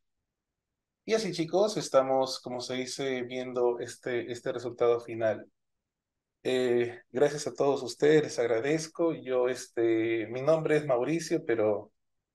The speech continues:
mi nombre artístico, eso sí, chicos, por favor, urgente, creen su nombre, un nombre artístico, porque de esa manera creamos un tipo de, de defensa en la vida, ¿no? A veces, este, las gen-, las per-, hay personas malvaditas que nos buscan de otra manera,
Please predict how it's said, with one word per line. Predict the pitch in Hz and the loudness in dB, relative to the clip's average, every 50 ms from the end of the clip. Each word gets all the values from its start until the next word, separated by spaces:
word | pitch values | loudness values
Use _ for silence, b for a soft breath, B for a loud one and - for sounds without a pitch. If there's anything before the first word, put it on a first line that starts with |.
| _ _ _ | _ _ _
mi | - 127 123 123 | -8 -4 -2 2
nombre | 127 143 151 151 143 143 | 4 4 4 6 6 6
artístico, | 143 - - 156 151 - 156 151 - 151 | 6 4 -2 -6 -6 -6 -8 -2 2 2
eso | 160 160 160 156 | 2 2 2 -2
sí, | - 165 160 | -2 -6 -6
chicos, | - 165 165 156 160 | -6 -4 -4 -4 -4
por | - - - | -4 -8 -2
favor, | - 123 120 135 156 170 175 175 170 - - | 0 2 2 4 4 4 4 2 0 -6 -10
urgente, | - 123 123 117 - - 147 165 175 175 175 - 156 - | -10 -10 -10 -8 -4 -2 0 0 0 -2 -2 -4 -6 -4
creen | - 139 139 143 143 | -2 -2 -2 -2 -2
su | 139 - 127 | -4 -6 -4
nombre, | 127 131 135 139 135 135 - - | -2 -2 -2 -2 -4 -6 -8 -8
un | - 127 135 | -6 -4 -2
nombre | 135 135 131 123 117 | -2 0 0 0 0
artístico, | 110 - - - 165 170 160 - 180 160 160 - 156 156 160 160 - _ _ _ _ _ _ _ _ _ _ _ | 0 -2 -4 -4 -4 -4 -4 -4 -6 -6 -2 0 0 0 0 -2 -10 _ _ _ _ _ _ _ _ _ _ _
porque | - 135 127 - 156 | 0 0 2 4 4
de | 170 | 6
esa | 165 - 175 | 8 8 8
manera | 160 151 147 147 151 151 156 151 147 147 147 - - | 8 8 8 8 8 10 10 12 10 10 8 4 -2
creamos | - 139 135 135 139 139 131 - | 2 6 8 8 8 8 6 2
un | 143 131 | -2 -6
tipo | - 139 139 143 143 135 123 | -6 -4 2 4 6 6 6
de, | 113 110 101 101 101 95 90 - | 6 2 0 -2 -4 -4 -6 -4
de | - 117 | -2 0
defensa | 113 117 117 - - 156 165 160 160 - 135 | 0 0 2 4 6 6 6 6 4 2 2
en | 120 | 4
la | 113 107 | 4 4
vida, | 117 147 160 147 123 113 104 | 4 2 0 2 2 2 2
¿no? | 104 113 131 147 | 4 4 6 8
A | 147 131 | 8 8
veces, | 127 123 - 143 127 - | 8 6 4 2 -2 -4
este, | 127 - - - 113 107 | -4 -10 -8 -6 -4 -2
las | 110 104 - - | -2 -2 -2 0
gen-, | 131 131 131 131 - | 0 0 0 0 -4
las | 123 - | -6 -6
per-, | - 120 113 113 | -4 0 2 2
hay | 120 | 2
personas | - - 123 120 - 131 123 123 | 2 2 0 2 2 0 2 2
malvaditas | 117 107 101 110 110 110 117 120 120 - 127 120 - | 2 2 4 6 4 4 4 2 0 -2 -2 -2 -2
que | - 107 | -4 -4
nos | 104 104 107 | -4 -4 -4
buscan | 107 110 - - 117 113 | -6 -6 -2 0 0 2
de | |
otra | 110 113 110 | 2 0 0
manera, | 107 101 101 117 123 123 123 - | 0 0 2 2 2 2 2 -2